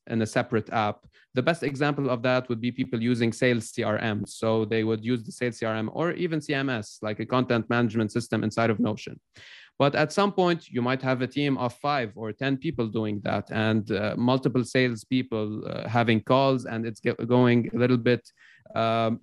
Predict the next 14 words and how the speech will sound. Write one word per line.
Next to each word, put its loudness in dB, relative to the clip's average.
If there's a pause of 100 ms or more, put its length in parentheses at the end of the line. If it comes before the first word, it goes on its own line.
(220)
bigger 2
than -4
Notion. -4
This -2
is -2
when 2
you 2
can -4
just -2
say, -2
"Okay, -2
the 0
sales -2
part, -2